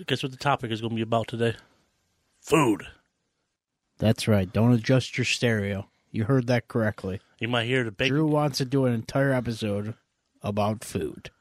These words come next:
Speaker 1: It, it was just, like, that last minute decision. It's like, "Hey, what do you wanna do?" Uh, "Food."
Speaker 2: I'm just as surprised as you guys. Trust me.
Speaker 1: <laughs> God.
Speaker 2: But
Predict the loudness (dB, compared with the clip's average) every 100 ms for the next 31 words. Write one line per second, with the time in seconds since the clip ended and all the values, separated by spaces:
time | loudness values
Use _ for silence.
0 | _ _ _ _ _ _ -8 -2 0 2
1 | 0 -2 -4 -4 -2 0 2 0 -2 -4
2 | -4 -6 -6 -4 -2 -2 -2 -2 -2 -4
3 | -6 -12 -12 -12 -10 -2 -2 -2 -14 _
4 | _ 2 2 4 2 2 0 0 2 4
5 | 4 2 -2 -2 -2 -2 -4 -4 -4 -2
6 | -2 -6 -10 -12 -16 -6 -2 -2 -4 -14
7 | -8 -8 -6 -12 -16 -20 -20 -20 _ _
8 | _ _ _ _ _ _ _ _ _ _
9 | _ _ -6 -4